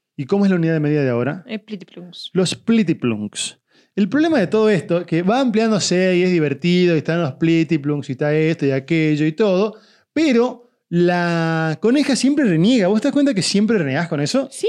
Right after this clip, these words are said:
Speaker 2: porque es una mierda el nombre eso que elegí. O sea, son nombres rarísimos que no tienen sentido <laughs> y lo inventaste vos.
Speaker 1: ¿Vos te das cuenta
Speaker 2: Yo
Speaker 1: lo que
Speaker 2: cuando,
Speaker 1: es?
Speaker 2: yo cuando inventé quintillones tenía sentido, ¿me entendés?
Speaker 1: Yo soy un romántico, un romántico.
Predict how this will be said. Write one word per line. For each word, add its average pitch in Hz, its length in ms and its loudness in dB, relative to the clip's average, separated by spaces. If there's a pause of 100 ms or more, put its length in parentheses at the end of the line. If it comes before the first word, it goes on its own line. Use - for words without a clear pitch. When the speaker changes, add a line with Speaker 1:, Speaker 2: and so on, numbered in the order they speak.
Speaker 2:
porque 247 160 0
es 285 80 2
una 381 180 2
mierda 226 420 -2
el 190 100 -6
nombre 226 260 0
eso 262 160 -2
que 220 80 -4
elegí. 220 380 -4
O 208 100 0
sea, 220 200 -2
son 269 200 -2
nombres 294 320 -2
rarísimos 254 680 -2
que 226 80 -6
no 208 120 -6
tienen 240 300 -2
sentido 247 680 -2 (220)
<laughs> - 180 -20
y 233 480 -6
lo 190 100 -6
inventaste 208 400 -4
vos. 214 240 -2 (840)
Speaker 1:
¿Vos 214 120 0
te 226 60 0
das 196 140 0
cuenta 185 260 0
Speaker 2:
Yo - 120 2
Speaker 1:
lo 135 40 0
que 480 60 2
Speaker 2:
cuando, - 160 2
Speaker 1:
es? - 180 -2
Speaker 2:
yo 302 80 -2
cuando 339 180 -2
inventé 226 420 -4
quintillones 240 840 -2
tenía 240 420 -2
sentido, 196 640 -4
¿me 175 80 -10
entendés? 185 560 -10
Speaker 1:
Yo 208 100 0
soy 269 200 0
un 214 180 2
romántico, 165 880 0
un 135 220 -2
romántico. 170 840 0